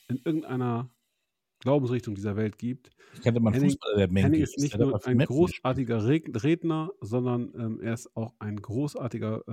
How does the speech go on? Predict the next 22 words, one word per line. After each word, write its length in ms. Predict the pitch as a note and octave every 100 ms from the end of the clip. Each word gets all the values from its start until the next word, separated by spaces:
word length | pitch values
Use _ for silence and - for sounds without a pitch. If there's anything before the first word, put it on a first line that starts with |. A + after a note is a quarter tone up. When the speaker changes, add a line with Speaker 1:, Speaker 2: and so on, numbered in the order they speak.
| G#2+
Speaker 1:
und 220 | G#2+ G2
ganz 220 | A#2+ C3
begeisterter 480 | - A2+ B2 - G#2+
Fußballfan, 800 | - E3 - B2+ - B2+ B2 B2 _ - - - _ _ -
ähm, 480 | A2 G#2+ G#2 G2+ A#2+ _
und 220 | G#2+ G2
der 320 | G#2+ G#2 F#2+ - _ _
zu, 300 | - A2+ A2+
jetzt 240 | B2+ -
gerade 200 | C3 C3
seine 220 | G#2+ A#2
Gemeinde 420 | G#2+ G#2+ A#2+ C#3+ C3+
im, 360 | A#2+ A2+ A2+
im 180 | G#2+ A2
ammerländischen 400 | B2+ C#3 A#2+ C3
Ochold 340 | - - B2 -
aufgerufen 500 | C3+ - C3 A2 A2+
hat, 120 | G#2
„Kommt 220 | - D#3+
doch 120 | C#3+
mal 300 | C3 C3 C3+
in 360 | - B2 A#2+ A2+